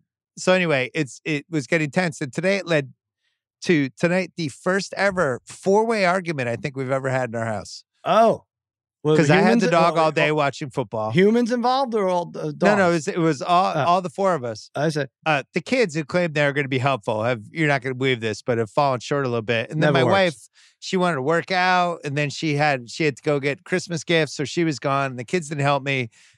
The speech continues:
Speaker 1: And then at six o'clock, it turned into all of us yelling at each other, like a <laughs> Saturday Night Live sketch with
Speaker 2: <laughs>
Speaker 1: that Will Ferrell sketch when he's screaming at Sarah,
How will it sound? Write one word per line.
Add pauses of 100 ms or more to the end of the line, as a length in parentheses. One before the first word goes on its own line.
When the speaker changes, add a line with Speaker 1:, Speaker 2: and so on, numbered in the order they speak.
(200)
Speaker 1:
And
then
at
six
o'clock, (380)
it
turned
into
all
of
us
yelling
at
each
other,
like
a
<laughs>
Saturday
Night
Live
sketch
with
Speaker 2:
<laughs>
Speaker 1:
that
Will
Ferrell
sketch
when
he's (380)
screaming
at
Sarah,